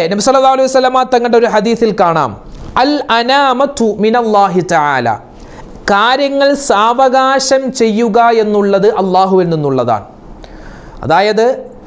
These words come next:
പതിയെ പോവുക, വേഗത കുറക്കുക. ഇന്ന് നമ്മൾ റോഡിൽ ഇറങ്ങിയാൽ ഒരുപാട് സ്ഥലത്ത് കാണാം, നിങ്ങൾ വേഗത കുറച്ചു പോവുക. അതും ഈ അൻ-, അനാമത്തു മിനല്ലാഹി തആല എന്നതിൽപ്പെട്ടതാണ്.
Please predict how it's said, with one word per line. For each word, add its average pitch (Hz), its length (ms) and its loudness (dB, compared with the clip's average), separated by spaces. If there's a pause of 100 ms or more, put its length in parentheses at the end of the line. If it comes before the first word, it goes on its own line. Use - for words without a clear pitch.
പതിയെ 220 380 0 (120)
പോവുക, 170 400 2 (640)
വേഗത 226 360 2 (140)
കുറക്കുക. 202 500 2
ഇന്ന് 202 160 -2
നമ്മൾ 214 180 2 (120)
റോഡിൽ 202 340 2
ഇറങ്ങിയാൽ 202 400 2
ഒരുപാട് 202 420 2
സ്ഥലത്ത് 226 380 0
കാണാം, 214 240 -2 (880)
നിങ്ങൾ 196 160 0 (100)
വേഗത 214 240 2 (100)
കുറച്ചു 214 340 0
പോവുക. 190 280 0 (720)
അതും 226 220 2 (600)
ഈ - 20 2 (220)
അൻ-, 240 200 -2 (160)
അനാമത്തു 247 680 0 (180)
മിനല്ലാഹി 226 640 2
തആല 208 380 2 (180)
എന്നതിൽപ്പെട്ടതാണ്. 180 680 0